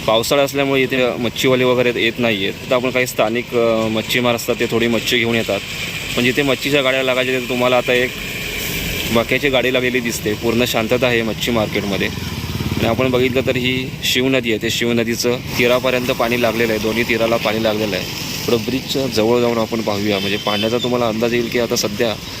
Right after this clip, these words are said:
शिव नदीला कितीपर्यंत पाणी आहे. ह्याच नदीचं पाणी चार दिवसापूर्वी भरून पूर्ण ह्या बाजारपेठेमध्ये घुसलं होतं. ह्या गाळ्यांमध्ये सुद्धा मोठ्या प्रमाणामध्ये पाणी गेलं होतं.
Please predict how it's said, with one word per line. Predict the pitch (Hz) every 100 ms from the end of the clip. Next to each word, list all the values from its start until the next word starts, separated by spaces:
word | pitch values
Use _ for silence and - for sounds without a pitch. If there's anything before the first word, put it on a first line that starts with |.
| - - -
शिव | 120
नदीला | 123 123 120 113 104 104 -
कितीपर्यंत | - 110 110 117
पाणी | 120 107 98 110
आहे. | 92 98 - - -
ह्याच | 104 117 120
नदीचं | 120 120 113 123 123 - - - -
पाणी | 107 110 117 - - - - - - - - -
चार | 113
दिवसापूर्वी | 123 127 131 120 123
भरून | 120 110 117
पूर्ण | 107 120 117
ह्या | 123 117 120 - - - - - -
बाजारपेठेमध्ये | 104 110 113 117 113 117
घुसलं | 110 101 113
होतं. | 113 110
ह्या | 107 107
गाळ्यांमध्ये | 104 104 113 113
सुद्धा | 113 113
मोठ्या | 110 107 110
प्रमाणामध्ये | 113 110 113 113
पाणी | 110 101 107
गेलं | 107
होतं. | 107 98